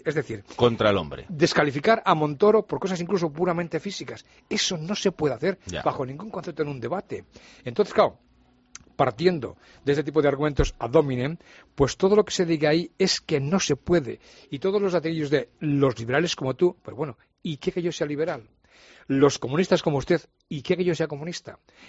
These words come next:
Speaker 1: O sea, son auténticos, digamos, defectos de planteamiento, de forma, que dañan completamente los debates. Por tanto, que los oyentes tengan en cuenta que cuando vean estos tipos de argumentos, sean, son argumentos ad hominem y que indican un mal discutidor,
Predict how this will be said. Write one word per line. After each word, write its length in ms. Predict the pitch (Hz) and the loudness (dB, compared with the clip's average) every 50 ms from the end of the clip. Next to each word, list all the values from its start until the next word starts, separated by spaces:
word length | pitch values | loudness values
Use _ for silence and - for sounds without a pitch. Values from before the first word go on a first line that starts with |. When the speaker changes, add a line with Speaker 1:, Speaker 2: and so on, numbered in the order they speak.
| - | -18
Speaker 1:
O 20 | - | -8
sea, 200 | - 170 127 - _ _ _ _ _ | -6 -6 -6 -6 _ _ _ _ _
son 280 | - - - 214 214 - | -8 -4 -2 -2 -4 -2
auténticos, 600 | - 147 131 - 170 160 - 175 156 - 170 139 | -4 -6 -4 -4 -6 -6 -6 -6 -4 -4 -4 -4
digamos, 420 | 113 120 120 135 139 147 139 - - _ | -4 -4 -4 -4 -4 -4 -6 -6 -10 _
defectos 540 | 120 107 110 113 - 170 160 - - 147 | -14 -10 -10 -4 -4 -4 -4 -2 -4 -4
de 60 | 135 131 | -4 -4
planteamiento, 720 | - 127 110 107 - 120 104 117 131 131 120 - 120 110 _ | -4 -6 -8 -8 -10 -10 -8 -8 -8 -8 -8 -10 -12 -14 _
de 160 | - 113 113 | -16 -16 -10
forma, 420 | - - 147 127 123 120 117 120 - - - - - _ _ _ | -4 -2 -2 -2 -2 -4 -8 -10 -14 -18 -20 -20 -20 _ _ _
que 220 | - - 143 139 - - | -6 -4 -4 -4 -6 -4
dañan 380 | 139 165 180 185 190 185 180 165 | -2 0 0 0 0 -4 -4 0
completamente 840 | - 165 135 131 120 - - 175 165 151 147 156 160 156 - 160 | 2 2 2 2 -2 0 0 0 2 2 0 -2 -4 -4 -4 -4
los 160 | 135 117 104 - | -4 -4 -8 -12
debates. 480 | - - - - _ _ _ - - _ _ _ - - _ _ | -16 -20 -20 -20 _ _ _ -20 -20 _ _ _ -20 -20 _ _
Por 120 | - 139 127 | -6 -4 0
tanto, 380 | 139 160 143 117 - 101 95 - _ - - _ _ _ _ _ | 0 0 0 -2 -6 -12 -16 -16 _ -20 -20 _ _ _ _ _
que 120 | - 123 | -6 -4
los 80 | 104 104 | -2 0
oyentes 240 | 131 156 165 170 - | 0 0 0 0 -2
tengan 240 | 180 165 151 147 | 0 0 0 0
en 80 | 135 123 | 0 -2
cuenta 220 | 113 127 123 123 160 | -4 -4 -2 -2 -2
que 60 | 139 | -2
cuando 220 | 131 120 113 107 | -2 -4 -4 -4
vean 220 | 113 135 147 151 160 | -2 -2 -2 -2 -2
estos 300 | 147 - - 143 131 - | -2 -2 -2 -2 -2 -4
tipos 200 | - 123 - 123 | -6 -8 -6 -6
de 80 | 127 | -6
argumentos, 520 | 117 117 104 107 110 110 110 - 156 147 - | -6 -6 -6 -8 -10 -10 -4 -4 -4 -2 -2
sean, 160 | - 127 113 | -4 -6 -4
son 220 | - - 143 123 - - - - - _ | -4 -4 -4 -4 -6 -12 -20 -20 -16 _
argumentos 340 | 123 123 120 139 151 147 139 | -8 -4 -4 -4 -4 -2 -2
ad 60 | 139 | -2
hominem 220 | 139 143 151 151 139 - _ _ _ _ _ | -2 -2 -4 -8 -8 -12 _ _ _ _ _
y 160 | - 185 160 | -8 -8 -8
que 160 | 135 - 156 139 | -4 -2 -2 -2
indican 520 | 131 135 139 185 214 - - 185 185 180 - _ _ - | -2 -2 -2 -4 -2 -2 -2 -2 -2 -4 -10 _ _ 0
un 300 | 196 196 185 180 160 151 | 2 4 4 2 2 2
mal 220 | 151 165 151 139 | 4 4 4 2
discutidor, 720 | 123 131 113 - - 143 123 - 117 - - - - - | 0 -4 -8 -8 -10 -12 -12 -12 -16 -18 -20 -20 -20 -20